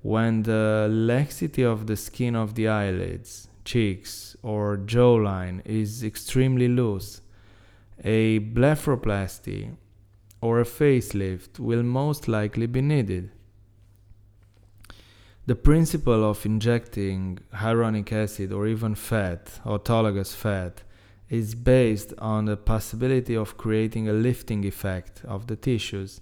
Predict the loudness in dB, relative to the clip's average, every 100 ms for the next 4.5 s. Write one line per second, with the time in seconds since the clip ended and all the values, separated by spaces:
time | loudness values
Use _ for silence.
0 | -20 -20 -20 -12 -2 2 2 0 -2 -6
1 | -12 -12 -4 0 2 2 0 -2 -2 -2
2 | -2 -2 -4 -6 -12 -20 _ -12 0 2
3 | 2 2 0 0 4 4 4 0 -2 -2
4 | -4 -8 -12 -14